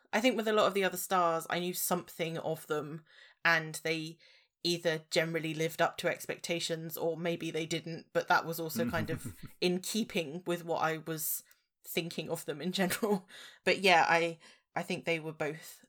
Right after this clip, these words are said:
Speaker 1: surprising stars of the show.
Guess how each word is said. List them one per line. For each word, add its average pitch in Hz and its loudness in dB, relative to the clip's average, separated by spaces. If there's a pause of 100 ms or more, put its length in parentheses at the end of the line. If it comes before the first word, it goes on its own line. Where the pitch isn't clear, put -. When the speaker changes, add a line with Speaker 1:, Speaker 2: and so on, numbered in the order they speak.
Speaker 1:
surprising 160 -4
stars 151 -2
of - -14
the 175 -14
show. 160 -4